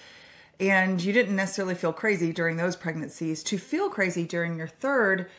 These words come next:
your brain doesn't immediately go to, "My hormones are out of whack and there might be something wrong." It doesn't immediately kind of go down that path.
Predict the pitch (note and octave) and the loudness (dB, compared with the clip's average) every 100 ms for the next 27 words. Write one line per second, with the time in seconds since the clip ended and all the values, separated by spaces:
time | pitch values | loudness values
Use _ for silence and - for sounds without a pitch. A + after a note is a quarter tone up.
0 | - - A3+ C4 F4+ F4 A#3 F#3+ F3 F3+ | -8 0 2 2 2 0 0 0 0 0
1 | F#3+ G3 E3 D#3+ C#3+ D#3 D#3 D#3 D#3+ D#3 | 0 -2 -2 -4 -2 0 0 0 -4 -2
2 | D3+ - D#3+ C#3+ C3 C3 B2+ B2+ B2+ B2 | -2 -4 -4 -4 -2 -2 -2 -2 0 0
3 | C#3+ D3 C#3+ C#3+ D#3+ D3 D#3+ D3+ E3+ C#3 | -2 -4 -4 -4 -6 -6 -6 -6 -4 -4
4 | - - - - - - - - F#3+ G3+ | -4 -12 -18 -20 -20 -20 -20 -8 0 2
5 | G3+ G3+ F#3+ F#3 F#3 F3+ - E3 D#3 D3+ | 2 2 0 0 0 -2 -2 -2 -2 -2
6 | D#3+ - _ _ - - F3 D#3+ E3 D#3+ | -6 -12 _ _ -12 -6 -6 -4 -2 -2
7 | D#3 B2 - - - | -2 -4 -6 -8 -8